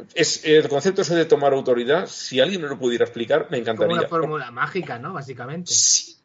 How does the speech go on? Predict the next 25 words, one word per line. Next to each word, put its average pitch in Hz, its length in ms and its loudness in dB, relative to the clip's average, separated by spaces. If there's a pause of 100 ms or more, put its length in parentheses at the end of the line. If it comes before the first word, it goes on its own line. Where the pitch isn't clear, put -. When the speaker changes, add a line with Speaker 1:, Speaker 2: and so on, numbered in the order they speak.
(520)
Speaker 2:
Por 156 140 -4
el 151 80 2
poder 196 360 4
de 185 640 2
mis 165 420 -6
huevos 170 560 -2
morenos, 165 840 0
mm, 117 440 -16 (340)
que 151 80 -10
pase 143 320 -2
tal 117 160 -12
cosa, 147 340 -14
o 110 140 -20
no 123 120 -18
sé. 170 380 -14
Speaker 1:
<laughs> - 100 -18
Es, 127 180 -2 (460)
bueno, 131 300 8
la 151 140 6
cuestión 180 320 2
está 156 320 2
que 127 300 0
cuando 127 280 0
toman 196 240 -2
autoridad, 175 640 2